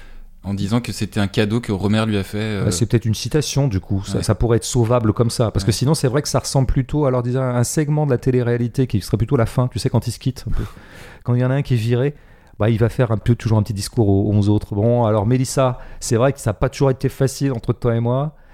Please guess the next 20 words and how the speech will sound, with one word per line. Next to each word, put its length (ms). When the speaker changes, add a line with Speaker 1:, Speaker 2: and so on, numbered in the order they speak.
Speaker 2:
mais 140
je 120
tiens 220
à 60
te 120
dire 280
que 100
malgré 380
tout, 300
au 80
fond 180
de 100
moi, 280
je 140
pense 220
que 100
t'es 120
une 100
fille 180
chouette, 400